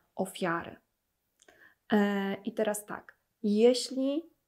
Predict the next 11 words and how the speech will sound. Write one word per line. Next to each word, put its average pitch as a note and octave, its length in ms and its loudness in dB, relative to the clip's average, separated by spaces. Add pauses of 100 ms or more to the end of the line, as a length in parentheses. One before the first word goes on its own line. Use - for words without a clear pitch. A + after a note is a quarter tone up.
(280)
zaakceptowałaś G#3+ 1160 -4
swoją G3 440 -8
wartość, - 680 -8 (420)
to G#3 140 2
będziesz A3 1120 -2 (260)
naturalnie G#3+ 1300 0 (200)
wspierała G#3 840 2
inne G#3 280 -2
kobiety. F#3+ 640 -6 (920)
Dlatego, G#3+ 460 2
że G#3+ 360 2